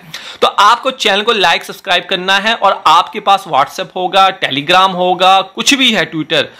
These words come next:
शेयर कर डालिए। जितने ज्यादा लोगों को शेयर करेंगे उतना ज्यादा आपको अच्छा रिजल्ट हमारे चैनल की तरफ से मोटिवेशन मिलेगा। बहुत कुछ हम सिखाना चाहते हैं,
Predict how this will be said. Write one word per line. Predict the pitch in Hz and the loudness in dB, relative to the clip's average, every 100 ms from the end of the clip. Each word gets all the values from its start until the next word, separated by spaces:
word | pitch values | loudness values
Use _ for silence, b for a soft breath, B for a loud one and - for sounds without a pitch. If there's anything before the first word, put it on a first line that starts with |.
| B B B | B B B
शेयर | - - 202 | 0 2 2
कर | 196 165 | 2 -2
डालिए। | 120 113 117 113 _ B B B - | -2 -4 -8 -20 _ B B B -6
जितने | 233 254 277 | -2 2 2
ज्यादा | 226 190 202 220 | 2 2 2 0
लोगों | 196 190 202 | 0 -2 -2
को | 202 | -4
शेयर | - 185 185 | -4 -2 -2
करेंगे | 196 190 196 214 - | -2 -2 0 -2 -4
उतना | - 190 185 | -6 0 0
ज्यादा | 170 147 143 | 2 0 2
आपको | 165 - 135 - 165 | 0 2 0 -2 -14
अच्छा | - 143 - 175 | -8 -8 -4 -2
रिजल्ट | 160 135 113 156 202 180 | -2 -4 -2 0 0 -4
हमारे | 143 139 143 | -2 0 -2
चैनल | - 139 139 | -2 -4 -2
की | 139 | -6
तरफ | 127 139 | -6 -4
से | 175 | -2
मोटिवेशन | 131 127 139 135 131 139 | -2 -4 -2 -2 -2 -2
मिलेगा। | 123 120 120 | -2 -2 -2
बहुत | 127 156 - 220 | -2 -2 0 -2
कुछ | 208 170 | -4 -6
हम | 180 | -6
सिखाना | 175 170 151 143 | -6 -4 -2 0
चाहते | 139 127 127 135 | -2 -4 -4 -6
हैं, | 123 123 | -6 -8